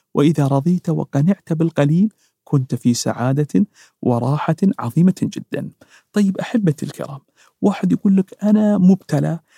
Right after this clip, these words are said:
إني أفكر في الأمور المستقبلية بطريقة مفرطة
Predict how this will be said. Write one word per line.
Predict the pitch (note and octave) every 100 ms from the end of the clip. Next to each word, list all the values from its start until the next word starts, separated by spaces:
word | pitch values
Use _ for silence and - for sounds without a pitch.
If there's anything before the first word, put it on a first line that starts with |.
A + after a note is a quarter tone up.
| _ -
إني | G3 F#3+
أفكر | D#3+ G3+ - -
في | - -
الأمور | - F3 G#3
المستقبلية | F3+ D#3 - - - A#2 A#2+ A#2+ B2 - _ _ _ _
بطريقة | C#3+ D#3 D#3+ F#3+ G#3+ F#3+ F3+
مفرطة | C#3+ C3 - - - D#3